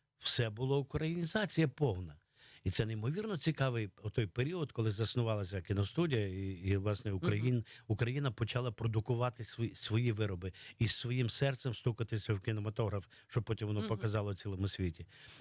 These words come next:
Speaker 1: Але потім оці всі персонажі, вони перейшли далі на кіностудію Довженка, яку відкрив і Павло Нечеса, якого я граю, і Олександр Петрович Довженко, іменем чиїм названа ця національна кіностудія.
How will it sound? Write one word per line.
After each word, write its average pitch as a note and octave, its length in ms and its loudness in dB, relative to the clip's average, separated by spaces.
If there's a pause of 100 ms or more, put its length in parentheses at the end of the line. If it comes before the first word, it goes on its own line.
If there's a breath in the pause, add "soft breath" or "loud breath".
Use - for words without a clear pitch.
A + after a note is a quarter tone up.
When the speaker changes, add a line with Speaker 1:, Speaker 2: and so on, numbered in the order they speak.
Speaker 1:
Але A2 200 2
потім F3 300 -2
оці D#3 280 2
всі D3 200 2
персонажі, B2 520 0
вони B2 160 0
перейшли A2 480 0
далі C#3 360 0
на F#2+ 160 -4
кіностудію G#2+ 580 2
Довженка, C#3+ 540 2
яку A2 220 0
відкрив G2+ 420 0
і F#2 40 -4
Павло G2+ 340 2
Нечеса, C#3 460 0
якого D#3+ 280 2
я D#3+ 160 2
граю, D3+ 300 2 (320 loud breath)
і E3 120 6
Олександр B2+ 400 2
Петрович A2 400 2
Довженко, A#2 480 0
іменем D3 440 4
чиїм C#3 280 0
названа B2+ 420 2
ця B2 160 0
національна A2+ 580 2
кіностудія. G#2 540 0